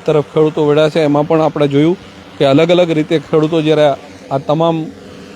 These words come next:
જોઈ રહ્યા છે, તમામ ખેડૂતો <clears throat> જે હળવદના પરિશ્રમ બાગ એન્ડ નર્સરીમાંથી ડ્રોન ટેકનોલોજીનો લાઈવ ડેમો જોઈ રહ્યા છો અને ખાસ કરીને તમામ ખેડૂતો ઝડપથી શેર કરશો એટલે અન્ય ખેડૂત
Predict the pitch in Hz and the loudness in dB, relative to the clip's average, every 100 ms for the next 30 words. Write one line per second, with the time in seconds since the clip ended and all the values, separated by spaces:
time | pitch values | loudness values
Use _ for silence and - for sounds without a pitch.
0 | - - - 135 160 165 151 143 135 143 | -20 -16 -2 2 4 4 2 0 -2 -2
1 | 151 143 147 151 156 143 143 - - - | -2 -2 -2 0 0 0 -4 -12 -20 -20
2 | 165 - - 180 160 139 120 - - - | -20 -16 -2 0 2 0 -4 -14 -20 -20
3 | - 131 147 139 - - - - 123 147 | -6 0 2 2 -2 -12 -20 -10 0 2
4 | 160 151 160 156 151 - 143 147 160 156 | 2 0 -2 -2 -4 -6 -2 -2 0 0
5 | 143 147 147 143 139 139 151 151 151 143 | 0 2 0 0 -2 -2 -4 -2 -2 -4
6 | 147 135 139 143 139 151 147 143 143 143 | -4 -4 -2 0 -2 -2 0 2 2 0
7 | 131 139 139 143 147 139 139 175 165 131 | 2 2 2 2 2 0 2 4 4 2
8 | 127 - - - - - - 139 - 165 | -4 -12 -20 -20 -20 -20 -10 -8 -2 0
9 | 156 165 151 139 147 156 147 147 151 147 | 0 0 -2 -2 -2 -2 -2 -2 -2 -2
10 | 135 143 - 135 175 156 139 123 131 127 | -2 -2 -4 -2 0 0 -2 -4 -2 0
11 | 147 135 139 | 0 2 0